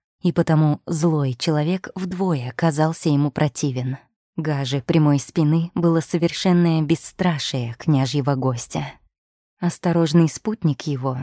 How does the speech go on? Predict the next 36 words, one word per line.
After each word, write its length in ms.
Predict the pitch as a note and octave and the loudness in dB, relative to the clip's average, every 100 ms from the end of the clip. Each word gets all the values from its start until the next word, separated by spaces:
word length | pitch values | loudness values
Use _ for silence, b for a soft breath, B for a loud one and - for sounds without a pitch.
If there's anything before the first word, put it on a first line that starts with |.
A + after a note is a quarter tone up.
| D3+ | -2
то 100 | F3+ | 2
и 100 | F3 | 2
дело 260 | E3 G#3 G3+ | 2 0 -2
проверял 520 | - F3 F3+ F3 F#3 | 0 2 2 2 0
притороченную 840 | - F3+ E3+ E3 E3+ - E3+ E3+ E3 | 0 2 4 2 2 2 4 4 2
к 60 | |
седлу 400 | - E3+ D#3+ E3+ | 0 0 2 0
сумку, 640 | - - F#3 C3+ - B2+ C#3 _ _ - | 0 0 2 0 -4 -8 -10 _ _ 0
не 200 | E3+ D3+ | 2 2
застегнутую 880 | E3+ F#3 - D3 B2 B2 B2+ C3 C3 | 0 -2 -2 0 0 -2 -2 0 2
на 120 | C#3+ | 2
случай 480 | - D3 C3 D#3+ C#3+ | 0 -4 -2 0 2
засады, 640 | D#3 - C#3+ B2 C3 C3 - _ _ - | 0 0 -4 -4 -6 -8 -16 _ _ -4
и, 140 | D#3 | -4
стараясь 640 | - - D3 C#3+ C#3 - | -4 -4 -2 -2 -2 -2
унять 460 | E3 D3+ C#3 B2 - | 0 2 2 -2 -4
простительный 720 | - D3 - E3+ D3+ C#3+ C#3 | -4 -4 -2 -2 2 2 2
всякому 500 | C#3 - C#3 D3+ D3 | 0 -2 -2 2 2
живому 380 | C#3 D3+ C#3+ C#3 | 2 0 2 2
и 60 | C#3 | 0
смертному 580 | - D3 C#3 - C#3 C#3 | 0 -2 -2 0 0 0
существу 560 | D3 - D3 - C#3+ | -4 -4 -6 -6 -6
страх, 560 | C3 - F#3 F#3 - - _ _ - | -6 -8 -8 -10 -12 -20 _ _ 0
ежеминутно 800 | F#3 F#3 F#3 F3 E3 F3+ G#3 G3 | 2 4 6 4 4 0 0 0
касался 560 | F#3+ E3 E3 D#3 - | -2 -2 -2 -2 -2
рукой 360 | D3 C3 D#3 E3 - | -2 0 0 0 0
кожаной 500 | D#3+ D3+ E3 E3 D#3+ | 0 4 4 4 2
обложки 460 | D#3 E3 - - | 0 -2 -2 -6
книги, 640 | F#3 - E3+ C3 A#2+ B2+ B2 | -4 0 2 2 0 -4 -6
что 260 | - D3 | -6 -2
на 140 | C#3 C3+ | 0 0
пол 280 | D3 C#3 | 0 0
ладони 500 | C3+ C3 C3+ D#3+ F3+ | 0 0 0 2 2
выглядывала 640 | F3 F#3+ D#3 C3+ C3+ C#3+ C#3 | 2 0 0 -2 -2 -2 0
из 200 | C3+ - | -2 -4
сумки. 560 | - B2 A2+ - B2+ | -4 -4 -4 -8 -10